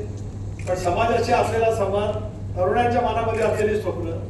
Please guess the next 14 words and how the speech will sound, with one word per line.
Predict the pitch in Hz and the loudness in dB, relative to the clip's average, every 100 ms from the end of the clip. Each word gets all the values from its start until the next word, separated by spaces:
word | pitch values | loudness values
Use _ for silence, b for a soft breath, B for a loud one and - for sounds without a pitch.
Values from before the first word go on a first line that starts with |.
| - - - - - - - - | -8 -8 -8 -8 -10 -10 -8 -2
महिला | - 196 240 | 4 6 8
भगिनींच्या | 240 240 240 240 | 6 4 0 0
मनामध्ये | 214 226 226 226 226 | 0 0 0 0 0
असलेल्या | 220 226 233 | 0 -2 -2
प्रत्येक | 392 - 453 | -2 -2 -2
गोष्टीचं | 403 392 - 220 | -2 -4 -4 -2
उद्दिष्ट | 196 202 202 - | -2 -2 -6 -4
सफल | 185 185 214 208 | -4 -4 -4 -2
करण्यासाठी | 208 208 202 196 196 - | -2 -2 -2 -2 -4 -2
जाणीवपूर्वक | 185 185 214 208 214 208 | 0 2 2 0 0 0
प्रयत्न | 208 226 208 | -2 -2 -4
संघटनेच्या | 208 202 208 208 202 | -4 -4 -2 -2 -2
मार्फत | 196 196 202 196 | -2 -4 -4 -4
करणं, | 190 180 156 - | -4 -4 -6 -8